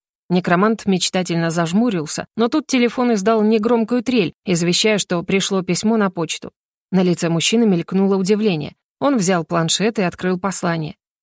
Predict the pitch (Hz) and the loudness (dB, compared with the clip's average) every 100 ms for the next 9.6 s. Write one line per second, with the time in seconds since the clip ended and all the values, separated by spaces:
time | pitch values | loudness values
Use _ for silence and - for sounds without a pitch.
0 | - 202 240 233 233 247 240 240 202 202 | -4 0 2 4 2 2 2 0 2 0
1 | 208 - 196 185 202 185 196 - 214 196 | 0 -2 -2 0 0 2 0 0 -2 0
2 | 190 269 196 - 170 160 208 233 254 247 | 0 0 0 -2 -6 -4 0 2 2 2
3 | 240 220 214 233 233 220 220 220 208 - | 4 2 2 0 0 2 0 0 -2 0
4 | 254 233 226 233 214 139 _ _ - 214 | 0 2 2 2 0 -2 _ _ 0 2
5 | 208 220 202 208 214 220 202 175 180 190 | 2 2 2 4 2 2 -2 -4 -2 -2
6 | 202 269 202 160 226 226 - 226 180 165 | 0 0 0 0 0 0 0 -2 0 -2
7 | 165 175 175 190 175 160 - _ _ _ | -2 -2 -2 -2 -2 -6 -10 _ _ _
8 | _ _ - 175 175 180 196 226 214 240 | _ _ -4 -2 2 2 2 0 0 -2
9 | 214 165 143 151 - | -2 -4 -6 -8 -10